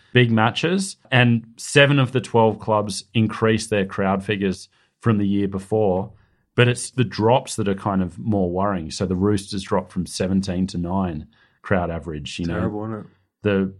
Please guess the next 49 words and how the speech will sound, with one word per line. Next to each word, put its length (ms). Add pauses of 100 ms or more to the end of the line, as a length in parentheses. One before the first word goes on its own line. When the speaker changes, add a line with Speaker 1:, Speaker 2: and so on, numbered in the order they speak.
(100)
Speaker 1:
Crushers 480
from 180
thirteen 460
thousand 400
down 220
to 100
seven 380
thousand. 560 (360)
And 140
that 120
included 460
a 60
game 280
later 280
in 100
the 80
year 180
where 140
they 340 (380)
literally, 840 (120)
like, 300
opened 360
the 60
gates. 480 (420)
Speaker 2:
Oh, 260
man, 260
it's 140
sad. 260 (480)
I've 100
gotta 160
say, 240
though, 380 (520)
I'm 120
surprised 380
they 40
got 200
anybody 580
after 280
the 400 (460)
last 240
couple 240
of 60
years. 280
Speaker 1:
Yeah. 260
Speaker 2:
So 300
the 140
fact 200
they 80
got 160